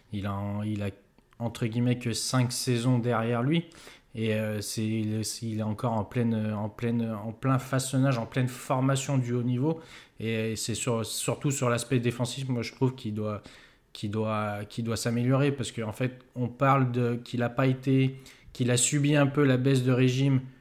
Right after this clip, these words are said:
de Liverpool. Mais ça peut aussi être peut-être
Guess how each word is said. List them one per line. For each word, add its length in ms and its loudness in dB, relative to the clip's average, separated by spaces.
de 140 0
Liverpool. 640 2
Mais 60 -2
ça 180 2
peut 140 2
aussi 300 6
être 220 4
peut-être 440 0